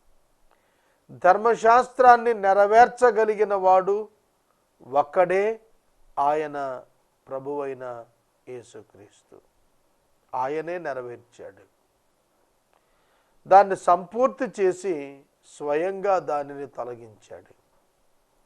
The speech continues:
కృపాకాలం ప్రవేశపెట్టాడు. ఒక నూతనమైనటువంటి విధానము అమలులోనికి వచ్చింది.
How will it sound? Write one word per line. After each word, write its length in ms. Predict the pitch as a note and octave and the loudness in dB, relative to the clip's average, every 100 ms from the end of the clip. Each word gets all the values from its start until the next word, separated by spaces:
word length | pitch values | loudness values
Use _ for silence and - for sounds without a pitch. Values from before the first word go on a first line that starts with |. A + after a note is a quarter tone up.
| _ _ _ _ _ - | _ _ _ _ _ -8
కృపాకాలం 920 | G3 F#3+ C4 C4+ B3+ A#3+ A#3 A3+ A3+ | -4 4 10 10 10 6 8 8 4
ప్రవేశపెట్టాడు. 1300 | F#3 F#3+ F3+ G3 F3+ F3 D3 A#2 - G2 F#2 F2 _ _ _ _ _ _ _ _ _ _ _ _ _ _ _ _ _ _ _ _ _ | -2 -4 0 0 0 -6 -10 -14 -16 -16 -18 -20 _ _ _ _ _ _ _ _ _ _ _ _ _ _ _ _ _ _ _ _ _
ఒక 220 | F3 F#3 G3 | -2 0 0
నూతనమైనటువంటి 1800 | F#3 A3 C4+ C#4+ C4+ B3+ A#3 A3 G3+ F3+ G3 F#3+ E3 C3 D#3+ C#3+ C3+ B2+ - _ _ | 0 0 4 6 6 6 4 2 0 -2 -2 -2 -4 -10 -10 -10 -12 -16 -20 _ _
విధానము 880 | C#3+ D3+ C#3 E3+ G#3 G3 E3 D3+ F#3 | -10 -8 4 8 8 6 -2 -6 -10
అమలులోనికి 800 | - D3 E3+ F3 D#3+ D3 D3 C#3 | -8 -4 -4 -4 -6 -8 -10 -14
వచ్చింది. 680 | D#3 B2+ - - G2 F#2+ - | -14 -14 -16 -20 -20 -20 -20